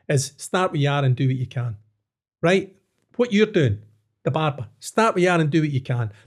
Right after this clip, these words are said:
Now, the public health thing, one of the things we did similar to that, which is where they'll be getting the idea from,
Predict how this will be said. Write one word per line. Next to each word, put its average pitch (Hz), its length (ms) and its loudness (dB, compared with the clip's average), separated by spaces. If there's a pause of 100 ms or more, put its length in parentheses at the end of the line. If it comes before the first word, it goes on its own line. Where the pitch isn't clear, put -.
Now, 175 60 2
the 170 80 2
public 220 360 0
health 208 240 0
thing, 156 220 2
one 208 140 4
of 208 60 4
the 180 100 4
things 175 260 0
we 156 120 0
did 139 300 0 (260)
similar 220 380 0
to 143 100 0
that, 131 240 0
which 156 160 -2
is 135 140 -6
where 214 160 2
they'll 156 120 0
be 131 140 0
getting 143 200 -2
the 127 60 0
idea 143 360 0
from, 120 300 -6